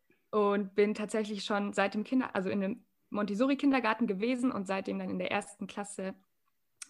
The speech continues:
auf eine Montessori-Schule gekommen. Und genau, ich bin sehr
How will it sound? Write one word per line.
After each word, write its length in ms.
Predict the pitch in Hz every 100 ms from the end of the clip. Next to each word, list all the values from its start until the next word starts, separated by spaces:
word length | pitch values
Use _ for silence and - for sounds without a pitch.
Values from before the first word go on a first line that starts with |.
| -
auf 100 | 190
eine 80 |
Montessori-Schule 680 | 202 196 196 254 277 294 269
gekommen. 480 | 262 254 277 285 311 359 _ _ _ _ _ _ _ _ _ _ -
Und 480 | 196 196 190 190 - - _ _ _ _
genau, 360 | - 214 196 190
ich 140 | 190
bin 340 | 214 196 202 -
sehr 480 | - 185 185 185